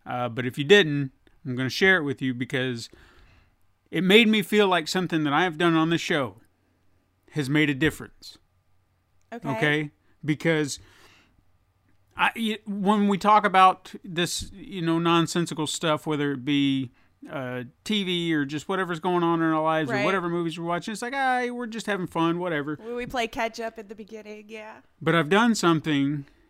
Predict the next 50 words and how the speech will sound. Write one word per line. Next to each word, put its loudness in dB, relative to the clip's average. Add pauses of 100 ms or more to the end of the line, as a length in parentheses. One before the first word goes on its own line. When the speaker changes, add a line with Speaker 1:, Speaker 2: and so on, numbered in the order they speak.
(380)
Speaker 1:
and 0
then 2
that 0
one 0
thing 0 (540)
has -4 (340)
spread 2
out 4
into -2
the -2
world, 0 (600)
and -2
it, 0 (220)
it -8
seemed 2
to 0
have -2 (1200)
done 6
something 2
positive 8
for -20
somebody, -2
and 0
it -4
makes 0
me 0
feel 0
good. 0
Speaker 2:
Aw. 2
Speaker 1:
I'm 4
glad 6
for -6
them, 2 (480)
uh, -4
ju-, -2
all -2
the -6
same, 2
so -2
I'm 2
glad 2
that 0
I 2
even -2
brought -2
it -6
up -4 (400)
for -6
them. -2
But 0